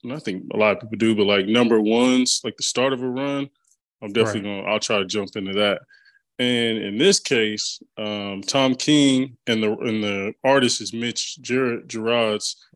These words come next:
Speaker 1: one of
Speaker 2: Oh,
Speaker 1: my
Speaker 2: yeah, they do
Speaker 1: favorite.
Speaker 2: a lot of work together, yeah.
Speaker 1: Yeah, Mitch Gerard's, like, probably one of my favorite, uh, artists out.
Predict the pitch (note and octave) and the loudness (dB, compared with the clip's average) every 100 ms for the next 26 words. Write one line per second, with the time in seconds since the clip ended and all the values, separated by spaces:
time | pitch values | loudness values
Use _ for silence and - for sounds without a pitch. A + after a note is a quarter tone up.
0 | _ - A#2+ A#2 G#2 G#2 A#2 G#2 G#2 G2+ | _ -8 -2 0 2 4 4 4 0 -2
1 | G#2+ G#2+ G#2+ G#2+ G#2 A2 G#2 G#2 G#2+ G#2+ | -4 -4 -4 -6 -6 -8 -6 -6 -8 -8
2 | G2+ C3 C3+ A2 G2+ A#2 B2+ C3 B2+ A#2+ | -8 0 2 4 2 0 -2 -2 -2 -2
3 | A2 G2+ _ - B2+ A#2 A2 A2 G#2 G#2 | -4 -10 _ -6 -4 -4 -4 -6 -6 -8
4 | - A2+ G#2+ G2 G2+ - _ _ - A#2 | -4 -4 -4 -6 -10 -14 _ _ -12 -8
5 | G2+ A2 G#2 F#2 - G2 F2+ | -2 2 2 2 0 0 0